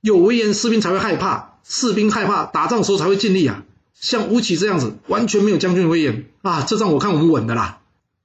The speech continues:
不过他想一想，嗯，还是保险点好。他叫了张丑来说：“哎，张丑，你假装去跟吴起讲和，然后再看看状况。若是这鲁军真的这么不经打，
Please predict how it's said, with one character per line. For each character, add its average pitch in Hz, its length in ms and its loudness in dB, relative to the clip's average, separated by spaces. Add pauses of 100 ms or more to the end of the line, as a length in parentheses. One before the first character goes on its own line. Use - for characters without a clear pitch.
(320)
不 143 100 -6
过 151 60 -2
他 160 60 -2
想 123 220 0
一 - 20 0
想， 98 280 -4 (180)
嗯， 113 580 2
还 147 120 -4
是 180 60 0
保 175 160 -2
险 147 140 -2
点 156 100 0
好。 92 240 -6 (680)
他 135 160 -4
叫 131 120 -2
了 117 80 0
张 139 160 -2
丑 101 120 -4
来 104 120 -6
说 123 400 -4
：“哎， 202 400 -4
张 190 100 0
丑， - 300 -6 (380)
你 165 140 0
假 254 140 -2
装 165 160 -2
去 180 80 -2
跟 170 140 0
吴 156 80 4
起 160 140 -2
讲 110 120 -2
和， 104 180 -6 (100)
然 131 160 -2
后 170 80 0
再 165 80 -2
看 160 120 -2
看 147 120 0
状 135 140 0
况。 120 300 -4 (500)
若 214 160 2
是 208 120 -2
这 208 80 -2
鲁 160 160 4
军 180 220 0
真 220 120 0
的 190 60 2
这 180 100 2
么 156 120 2
不 180 100 0
经 175 160 0
打， 101 320 -4